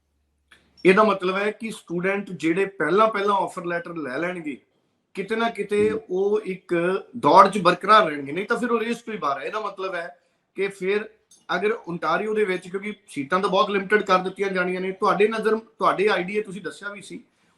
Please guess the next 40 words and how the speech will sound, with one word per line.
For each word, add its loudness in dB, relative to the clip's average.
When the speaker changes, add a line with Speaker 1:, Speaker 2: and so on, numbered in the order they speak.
Speaker 1:
ਓਨਟਾਰੀਓ 6
'ਚ -6
ਕਿੰਨੇ 0
ਕੁ -6
ਹਜ਼ਾਰ 0
ਸੀਟਾਂ -6
ਹੁਣ -4
ਕੁੱਲ 0
ਰਹਿਣਗੀਆਂ? -4
Speaker 2:
ਜੋ 4
ਡਿਸਾਈਡ 8
ਹੋ 10
ਰਿਹਾ 6
ਸਰ, 2
ਬਹੁਤ 6
ਹੀ 4
ਘੱਟ 6
ਹੈ 8
ਨੰਬਰ, 6
ਔਰ 0
ਬਹੁਤ, 2
ਜਿਹਨੂੰ -4
ਕਹਿੰਦੇ -2
ਆ, 0
ਆਸ਼ਚਰਯਜਨਕ -2
ਹੈ -4
ਨੰਬਰ। -6
ਕਹਿ -2
ਰਹੇ -2
ਕਿ 0
ਇੱਕ 0
ਸਵਾ 6
ਲੱਖ 6
ਸੀਟ 4
ਹੀ 2
ਮਿਲੇਗੀ 4
ਓਨਟਾਰੀਓ 4
ਪੂਰੇ 0
ਪ੍ਰੋਵਿੰਸ -6
ਨੂੰ -20